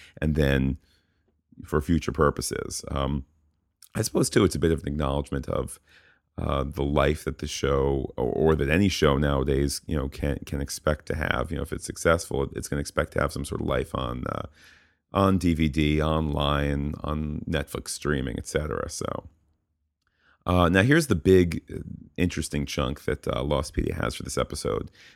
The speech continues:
It, uh, Lostpedia says, "This episode was originally going to be a Sawyer flashback. Star Trek dot com announced that Jolene Blalock, who I think was on Enterprise, uh, had been cast and that some scenes were partially shot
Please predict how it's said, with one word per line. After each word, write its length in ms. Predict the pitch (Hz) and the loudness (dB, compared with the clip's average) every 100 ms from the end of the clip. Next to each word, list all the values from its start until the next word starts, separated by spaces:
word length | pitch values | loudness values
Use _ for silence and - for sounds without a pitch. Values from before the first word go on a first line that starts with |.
| _ - | _ -6
It, 140 | 87 60 | -2 0
uh, 100 | 53 | 0
Lostpedia 440 | 78 - 85 82 | 0 2 2 2
says, 300 | - 76 73 | 2 0 0
"This 260 | - 95 104 | -2 2 4
episode 360 | 107 110 120 | 2 2 2
was 160 | 90 78 | 2 0
originally 520 | 78 82 104 101 82 | 4 6 6 4 0
going 180 | 76 76 | 2 0
to 80 | - | 0
be 100 | 80 | -2
a 40 | |
Sawyer 420 | - - 76 73 | -2 0 2 2
flashback. 760 | 76 85 85 85 - - - - _ _ _ _ | 2 2 2 2 -4 -6 -8 -18 _ _ _ _
Star 240 | - 85 87 | 0 6 6
Trek 240 | - 101 | 4 0
dot 240 | 98 82 - | 4 2 2
com 400 | 98 95 85 73 | 0 4 4 2
announced 520 | 82 78 82 90 - | 2 4 2 2 -4
that 100 | 71 | -4
Jolene 440 | 80 80 87 80 | 2 4 4 0
Blalock, 680 | - 80 87 62 60 87 - _ | 2 4 4 2 -4 -6 -14 _
who 120 | - | -12
I 20 | |
think 220 | - - - - | -10 -10 -12 -12
was 160 | - - _ - | -14 -18 _ -14
on 300 | - - - - | -10 -10 -12 -10
Enterprise, 1000 | 50 - 50 - - 58 60 65 - - - - - - | -10 -6 -6 -4 -2 -2 -2 -4 -6 -16 -20 -20 -10 2
uh, 160 | 95 90 | 6 6
had 180 | 90 | 4
been 160 | 80 78 | 2 -2
cast 540 | - 92 85 98 - | 0 2 2 2 -2
and 100 | 76 | -6
that 80 | 69 | -4
some 220 | - 87 | 0 0
scenes 420 | 85 - 85 82 - | 0 0 0 0 -4
were 60 | |
partially 460 | - 82 95 - 82 | -4 -2 -2 -2 -4
shot 500 | - 90 71 - | 0 2 2 -2